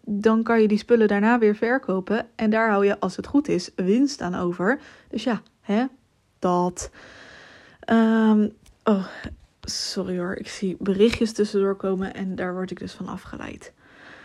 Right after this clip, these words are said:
Wat ik het allerbelangrijkste vind voor mezelf in de Wiebelshop is dat ik dus lekker mijn eigen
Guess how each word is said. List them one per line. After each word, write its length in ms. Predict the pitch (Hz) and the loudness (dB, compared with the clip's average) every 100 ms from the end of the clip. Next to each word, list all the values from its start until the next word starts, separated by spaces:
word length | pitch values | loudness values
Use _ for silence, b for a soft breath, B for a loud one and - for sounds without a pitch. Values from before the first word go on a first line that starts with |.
| B B B B _ | B B B B _
Wat 180 | - 247 | 2 4
ik 80 | 294 | 4
het 160 | 294 - - | 0 -2 2
allerbelangrijkste 1300 | 233 247 - - _ _ 208 208 202 214 208 - 214 | 4 4 2 -6 _ _ 2 2 4 2 2 -2 -6
vind 320 | 214 208 - _ _ _ _ | -4 -4 -6 _ _ _ _
voor 200 | - 240 | -2 2
mezelf 560 | 233 208 190 180 277 - | 4 2 2 2 -2 -4
in 160 | - 208 | 0 2
de 100 | 196 | 4
Wiebelshop 640 | 202 214 226 233 233 240 - | 4 2 2 2 2 0 -4
is 180 | 214 | -4
dat 180 | - 208 | 0 2
ik 120 | 214 | 0
dus 180 | 185 190 | 0 -2
lekker 300 | 185 185 185 | -2 -4 -4
mijn 140 | 170 - | -8 -6
eigen 320 | - - | -8 -10